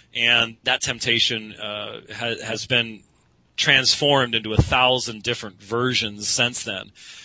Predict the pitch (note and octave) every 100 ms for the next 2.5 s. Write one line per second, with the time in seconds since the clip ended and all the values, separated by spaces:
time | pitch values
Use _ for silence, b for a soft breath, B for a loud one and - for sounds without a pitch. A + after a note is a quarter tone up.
0 | B B - B2 B2 A#2+ A#2+ A#2+ - _
1 | _ _ _ - C3+ - _ - C#3+ C#3
2 | B2+ - G#3 G3